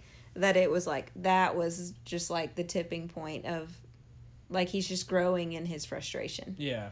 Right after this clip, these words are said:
Speaker 2: and you can just feel his heart grow hard whenever he's, a-, and, and again, I think that there's this aspect of Yahweh's coming into my court
Speaker 1: Mm-hmm.
Speaker 2: and creating all these problems for, for me, and he's hardening his heart against this person that's challenging him.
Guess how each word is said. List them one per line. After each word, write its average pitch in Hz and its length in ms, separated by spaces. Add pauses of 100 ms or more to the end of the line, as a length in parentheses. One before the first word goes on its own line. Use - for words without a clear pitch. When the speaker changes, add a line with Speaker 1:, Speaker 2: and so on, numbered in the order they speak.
(140)
Speaker 2:
and 156 120
you 165 100
can 160 140
just 147 220
feel 151 280
his 131 220
heart 127 340
grow 123 220
hard 113 640
whenever 139 400
he's, 131 460
a-, 220 180
and, 190 200
and 202 100
again, 190 220
I 156 80
think 185 260
that 170 120
there's 160 240
this 156 200
aspect 151 500
of 131 200 (600)
Yahweh's 185 400
coming 196 320
into 156 180
my 160 220
court 151 580 (160)
Speaker 1:
Mm-hmm. 196 200
Speaker 2:
and 147 240
creating 151 360
all 196 140
these 196 160
problems 156 420
for, 151 300
for 151 240
me, 139 300
and 131 160
he's 143 300
hardening 147 500
his 123 160
heart 139 200
against 123 280
this 123 100
person 127 380
that's - 160
challenging 127 580
him. 110 380